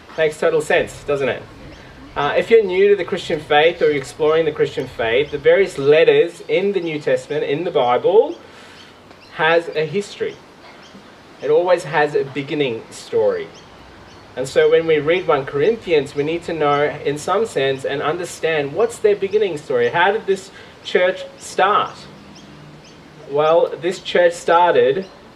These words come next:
was started by the Apostle Paul, a leader of the early church,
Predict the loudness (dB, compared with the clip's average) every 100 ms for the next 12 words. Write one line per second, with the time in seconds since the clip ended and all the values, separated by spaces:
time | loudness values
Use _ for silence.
0 | -18 -4 -4 -4 0 2 2 0 2 0
1 | 0 -6 -4 -8 -6 -6 -6 -8 -18 -20
2 | -20 -16 -4 2 4 4 2 4 2 2
3 | 0 2 2 0 -6 -6 -6 -8 -16